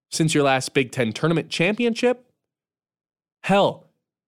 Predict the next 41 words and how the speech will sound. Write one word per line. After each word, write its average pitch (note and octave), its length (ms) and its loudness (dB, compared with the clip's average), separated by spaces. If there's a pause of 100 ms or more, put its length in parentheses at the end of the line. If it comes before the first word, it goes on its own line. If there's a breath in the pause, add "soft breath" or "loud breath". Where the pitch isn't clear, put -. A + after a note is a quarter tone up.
(160)
two B3+ 120 0
thousand C4+ 260 4
nineteen G3+ 380 0
was F#3 100 0
the F#3 80 2
last E3 320 2
time F3 220 0
Michigan F3 320 -2
State F3 260 0
was D#3+ 140 0
a C3 80 0
top A#3 420 -4
six - 420 -2
seed. D#3+ 720 -2 (1400)
That's A#3 220 2
a D4+ 40 6
long A#3 360 4
time, G#3 340 2
guys. C3 420 0 (400)
And F#3 140 0
for G#3 160 4
as E3+ 140 0
much A3+ 260 2
as B3 160 2
I A3+ 120 4
respect F3 540 0
Tom F#3+ 280 2
Izzo C3+ 320 2
and A#2 80 0
everything F#3+ 400 0
he's F3+ 180 0
done D3+ 300 0
for C3 120 -4
the A#2+ 140 0
cajillion E3 880 -2
years F3 280 0
he's D3 120 -4
been D#3 140 0
at D3+ 100 -4
Michigan D3+ 320 -4
State, D#3 480 -4